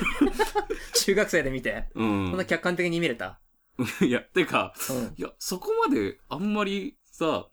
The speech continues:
Speaker 2: なんつうの？
Speaker 1: わかる。
Speaker 2: こう、
Speaker 1: 大した話じゃないよって突き詰めちゃえばそれはわかる。
Speaker 2: いや、いや、話はいい、いいと思うよ。
Speaker 1: あ、すいません。
Speaker 2: いいと思うよ。
Speaker 1: はい。
Speaker 2: でも、
Speaker 1: <laughs>
Speaker 2: あの年で、
Speaker 1: うん。
Speaker 2: そんなに人をこうずーっと好きでいられるのが謎じゃない？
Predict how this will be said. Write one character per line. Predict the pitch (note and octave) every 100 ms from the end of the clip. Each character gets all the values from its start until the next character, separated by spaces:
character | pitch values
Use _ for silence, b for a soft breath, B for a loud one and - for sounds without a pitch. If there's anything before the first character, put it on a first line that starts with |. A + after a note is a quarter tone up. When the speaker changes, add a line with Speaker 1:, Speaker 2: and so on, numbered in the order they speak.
| -
Speaker 2:
な | C3
ん | C3
つ | F#2+
う |
の？ | E2+
Speaker 1:
わ | -
か | D#4
る。 |
Speaker 2:
こ | -
う、 |
Speaker 1:
大 | F#4
し | F#4+
た | C4
話 | A#3+ A#3
じ | A#3
ゃ |
な | A3+ D4+
い |
よ | D4+
っ | F4 -
て |
突 | A3+
き |
詰 | - E4 F4 F#4+
め |
ち | F#4
ゃ |
え | E4+
ば | F4+
そ | F#4
れ | G4
は | G4
わ | A3+
か | A3+
る。 | G3+
Speaker 2:
い |
や、 | A3 - -
い |
や、 | G3+
話 | - A#3 E4+ G#4+
は | D3+
い | G3
い、 | - F#3 G#3
い |
い | E3
と | A#2+
思 | C#3+
う |
よ。 | F#2
Speaker 1:
あ、 |
す | D3
い |
ま | C3
せ |
ん。 | F3+
Speaker 2:
い |
い |
と | C#3 A2+
思 | B2
う | F#2+
よ。 |
Speaker 1:
は | - - D#3
い。 |
Speaker 2:
で | F#3+
も、 | F#3+ D#3+ F2 -
Speaker 1:
<laughs> | - D#4 C#3 B2+ - - - _ - - - - B B B -
Speaker 2:
あ | E3+
の | C4 B3+
年 | A#3+ B3 A#3
で、 | D#3+ D#3+ -
Speaker 1:
う | G#3+
ん。 | G#3+ D3+
Speaker 2:
そ | A#2+ G#3
ん | A3 A3
な | A3
に | G#3+
人 | A#3 - G3+ D3+
を |
こ | A2 A#2+
う | A2+
ず | -
ー | - D#4+
っ |
と | G3
好 | -
き | -
で | F3 B2 -
い | C#3+
ら | D3+
れ | D#3+
る | D#3 D#3+ -
の | B2 G2+
が | F#2
謎 | G2 B2 D#3
じ | D#3+
ゃ |
な | D#3+
い？ | F3